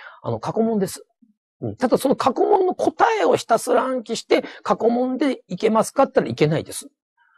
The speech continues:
うん。要はね、過去問というのを題材にちゃんと勉強していかなきゃいけないんですよ。だから、その正しい演習の仕方というのを徹底するのに、マスター演習ってことなんですよ。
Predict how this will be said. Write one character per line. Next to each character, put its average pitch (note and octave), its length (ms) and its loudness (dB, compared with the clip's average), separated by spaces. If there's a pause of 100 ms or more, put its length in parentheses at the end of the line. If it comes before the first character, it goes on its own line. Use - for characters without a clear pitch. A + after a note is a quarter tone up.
(540)
う B2+ 180 0
ん。 C3+ 40 2
要 B3+ 140 6
は G3 140 6
ね、 B2+ 300 0
過 A3 140 -4
去 D4+ 160 2
問 E4+ 280 -2
と F4 120 -6
い E4+ 100 4
う F4+ 160 0
の D4+ 120 -2
を B2+ 80 0
題 F3+ 300 0
材 A#3+ 220 0
に A#3 120 0
ち - 100 -6
ゃ G#3+ 80 0
ん A3+ 60 -2
と A3+ 100 2
勉 G#3+ 300 2
強 C4 160 -2
し - 80 -2
て B3 100 -6
い A#3 60 -2
か A#3+ 80 -2
な A#3+ 100 -4
き - 60 -12
ゃ - 20 -12
い - 40 -14
け G3+ 60 -16
な - 40 -16
い - 40 -18
ん - 0 -
で - 40 -20
す - 40 -18
よ。 - 120 -20 (460)
だ A#3+ 100 4
か A3+ 80 2
ら、 A#3 220 6 (140)
そ - 120 -2
の C4+ 160 2 (160)
正 G#4 340 4
し - 140 2 (160)
い A4 100 -4
演 G3+ 240 2
習 G#3 440 2
の G2 120 4
仕 - 140 -4
方 C#3 280 0
と G3+ 120 4
い G#3 80 6
う G#3 220 6
の C#4+ 160 6
を - 240 4
徹 C4 200 2 (160)
底 D4+ 200 4
す D#4 140 -4
る D4+ 100 4
の D4+ 140 0
に、 F4 320 2 (520)
マ E3 160 2
ス - 80 -4
タ D#3 60 4
ー C3 60 0
演 B2 60 -4
習 - 100 -8
っ A2+ 40 -16
て - 60 -20
こ - 80 -18
と - 20 -20
な - 40 -20
ん - 20 -20
で - 40 -20
す - 40 -20
よ。 - 80 -20